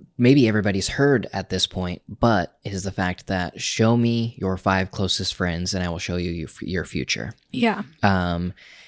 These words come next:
Speaker 1: and
Speaker 2: I used to not believe that.
Speaker 1: <laughs>
Speaker 2: I used to be like, "Ah," you know,
Speaker 1: Mm-hmm.
Speaker 2: I was so sure that that wouldn't be me. <laughs>
Speaker 1: Right. But the, the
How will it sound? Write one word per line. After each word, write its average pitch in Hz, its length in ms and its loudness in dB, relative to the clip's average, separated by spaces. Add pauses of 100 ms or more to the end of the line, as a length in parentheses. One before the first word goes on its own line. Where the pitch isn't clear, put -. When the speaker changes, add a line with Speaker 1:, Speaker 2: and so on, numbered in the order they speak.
(180)
Speaker 1:
and 185 440 2
Speaker 2:
I 214 40 6
used 220 240 2
to 208 40 -4
not 185 200 -2
believe 190 320 -6
that. - 220 -8
Speaker 1:
<laughs> - 20 -12
Speaker 2:
I 113 500 2
used - 220 2
to - 40 -14
be - 60 0
like, - 260 -8
"Ah," 196 340 0 (920)
you 208 140 4
know, 190 180 -2 (140)
Speaker 1:
Mm-hmm. 92 440 2
Speaker 2:
I 196 60 -4
was 190 160 -4
so 190 580 -2
sure - 580 -4 (100)
that - 160 -10
that - 180 -6
wouldn't - 240 -8
be 170 100 -10
me. 202 340 -6
<laughs> - 80 -8
Speaker 1:
Right. - 340 4 (1040)
But 113 340 6 (100)
the, 110 480 0 (480)
the 101 580 0